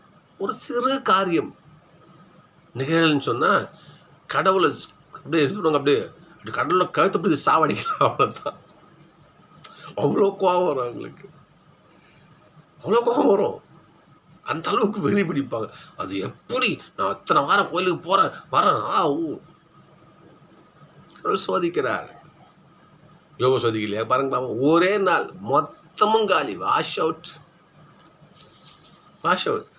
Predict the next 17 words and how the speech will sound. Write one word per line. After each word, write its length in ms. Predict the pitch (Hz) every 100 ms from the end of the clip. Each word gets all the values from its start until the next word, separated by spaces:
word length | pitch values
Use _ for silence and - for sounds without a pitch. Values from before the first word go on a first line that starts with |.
| _ -
நம்ம 160 | 123 113
ஜெபமே 300 | 139 170 156
பாருங்க 260 | 143 139
பார்ப்போம். 480 | 131 131 165 196 - _ _ _ _ _ -
என்ன? 500 | 123 135 196 147 104 - -
சோதனை 480 | - 147 160 165 151
விழவிடாதீங்க 1000 | 143 151 151 147 139 135 131 131 107 - - - - - - - _ -
வேண்டிக்கிறோம். 520 | 160 165 139 90 - - _ - _ _ -
ஆனால் 480 | 95 104 147 175 - - - -
சோதிப்பது 1000 | - 131 131 127 127 127 127 190 175 - - -
கடவுளுடைய 560 | 120 185 233 202 175
ஒரு, 420 | 147 123 117 104 104
ஒரு 180 | 117
இது, 220 | 151 190 117
ஒரு, 420 | 147 160 - 101
அஹ், 340 | 123 123 120
கொள்கை, 320 | 233 269 -